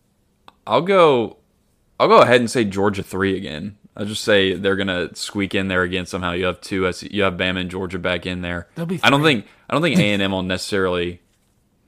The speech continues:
Speaker 1: get there. Who's playing quarterback for A and M again? They got a guy coming in, but then they also have Haynes King, I guess, coming
Speaker 2: Yeah.
Speaker 1: back to play. I just, I
Speaker 2: I'm
Speaker 1: don't
Speaker 2: trying to
Speaker 1: believe
Speaker 2: think of
Speaker 1: in
Speaker 2: the
Speaker 1: it.
Speaker 2: guy coming in.
Speaker 1: I don't believe in
Speaker 2: They got the
Speaker 1: A and M.
Speaker 2: best recruiting class ever.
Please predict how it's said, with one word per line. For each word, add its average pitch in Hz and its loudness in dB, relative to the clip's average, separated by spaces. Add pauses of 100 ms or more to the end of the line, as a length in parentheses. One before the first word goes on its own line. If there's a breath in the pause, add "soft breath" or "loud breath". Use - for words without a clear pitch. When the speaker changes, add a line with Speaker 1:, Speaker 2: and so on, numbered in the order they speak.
(560)
Speaker 1:
get 92 -2
there. 87 0
Who's 185 -2
playing 180 0
quarterback 147 2
for 143 -4
A 143 -2
and 143 -4
M 143 -4
again? 143 -4 (1400)
They 110 4
got 147 8
a - 8
guy 139 8
coming 110 4
in, 98 4
but 95 2
then 98 2
they 95 2
also 101 0
have 90 -2
Haynes 92 -6
King, 95 -10
I 82 -8
guess, 104 -6
coming 170 -6
Speaker 2:
Yeah. 180 -6
Speaker 1:
back - -6
to - -20
play. 98 -10 (640)
I 123 2
just, 117 -4
I 110 8
Speaker 2:
I'm 113 6
Speaker 1:
don't 113 4
Speaker 2:
trying 98 -2
to 98 2
Speaker 1:
believe 92 2
Speaker 2:
think 90 0
of 87 -4
Speaker 1:
in 87 -6
Speaker 2:
the 87 -6
Speaker 1:
it. - -6
Speaker 2:
guy 135 -8
coming 123 -12
in. 123 -6
Speaker 1:
I 117 8
don't 113 2
believe 87 -2
in 87 -8
Speaker 2:
They 233 0
got - 0
the - -2
Speaker 1:
A - -2
and - -
M. 190 -2
Speaker 2:
best 202 0
recruiting 196 -4
class 175 -6
ever. 170 -8